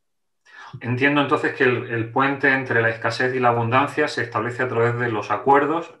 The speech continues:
y los acuer-, y los acuerdos son variables para adaptarse a las necesidades de una organización.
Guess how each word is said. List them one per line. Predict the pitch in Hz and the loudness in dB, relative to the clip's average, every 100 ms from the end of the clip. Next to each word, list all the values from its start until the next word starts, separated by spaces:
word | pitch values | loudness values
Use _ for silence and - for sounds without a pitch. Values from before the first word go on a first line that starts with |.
| _ | _
y | 113 107 | -6 -4
los | 104 | -4
acuer-, | 104 98 117 117 | -4 0 0 0
y | 120 | -2
los | 104 107 | -2 -4
acuerdos | 101 113 120 117 | 0 0 0 -2
son | 123 120 | -4 0
variables | 113 110 123 123 131 143 - - - - _ _ _ _ | 0 2 2 4 2 0 -8 -20 -20 -20 _ _ _ _
para | - 107 107 104 113 | 2 6 6 4 4
adaptarse | 110 104 - 120 - 131 143 143 | 2 2 2 0 0 -4 -4 -6
a | 117 110 107 107 107 | -4 -2 -2 -2 -4
las | 110 107 | -2 -2
necesidades | 107 107 107 107 113 | -4 -4 0 2 2
de | 113 | 2
una | 110 | 2
organización. | 107 113 - - 190 | 2 0 -4 -4 -6